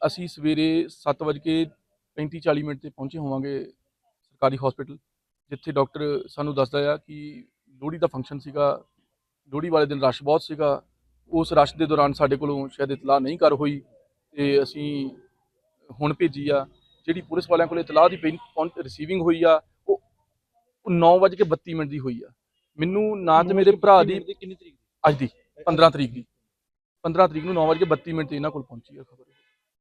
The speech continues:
Speaker 1: ਤੇ ਮੈਨੂੰ ਨਹੀਂ ਪਤਾ ਮੇਰਾ ਭਰਾ ਕਿਸ ਹਾਲਾਤ 'ਚ ਸੀਗਾ। ਅਸੀਂ ਪੂਰਾ ਦਿਨ ਖੱਜਲ ਹੋਏ ਹਾਂ,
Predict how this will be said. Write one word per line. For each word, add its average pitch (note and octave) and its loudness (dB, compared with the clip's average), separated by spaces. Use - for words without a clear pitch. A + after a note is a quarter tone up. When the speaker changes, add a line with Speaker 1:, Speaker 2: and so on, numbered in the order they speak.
Speaker 1:
ਤੇ D3+ -2
ਮੈਨੂੰ F3+ -4
ਨਹੀਂ F#3+ -4
ਪਤਾ F3 -2
ਮੇਰਾ E3+ -2
ਭਰਾ G3+ -2
ਕਿਸ D3 -12
ਹਾਲਾਤ D#3 -4
'ਚ - -20
ਸੀਗਾ। D3+ -20
ਅਸੀਂ D#3+ -20
ਪੂਰਾ E3+ 0
ਦਿਨ D3 -4
ਖੱਜਲ C#3+ -14
ਹੋਏ C#3+ -16
ਹਾਂ, D3+ -20